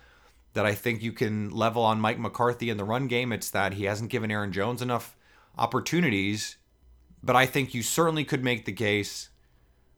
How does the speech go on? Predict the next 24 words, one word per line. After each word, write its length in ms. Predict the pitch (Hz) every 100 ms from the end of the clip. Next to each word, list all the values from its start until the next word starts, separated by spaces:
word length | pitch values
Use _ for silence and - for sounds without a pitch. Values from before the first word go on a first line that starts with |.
| -
that 140 | 117
with 160 | 110 -
Corey 260 | 120 107
Linsley 460 | 104 131 147 143 135
at 100 | 123
center, 520 | - 127 123 120 110 _ _ _ _ _ -
Green 220 | 98 127
Bay 120 | 120 113
has 240 | 113 104
the 100 | 104
better 280 | 101 104 101
interior 520 | 101 92 104 98 90
offensive 420 | 90 87 87 90
line. 160 | 78 82
I 60 |
think 180 | 82 98
Green 140 | 107 101
Bay 80 |
has 160 | 95 90
the 80 | 95
better 380 | - 113 117 110
offensive 560 | 104 101 104 92 104 90
line 540 | 90 90 87 85 85 - - - - - _ -
overall. 920 | 104 92 87 90 117 147 - - -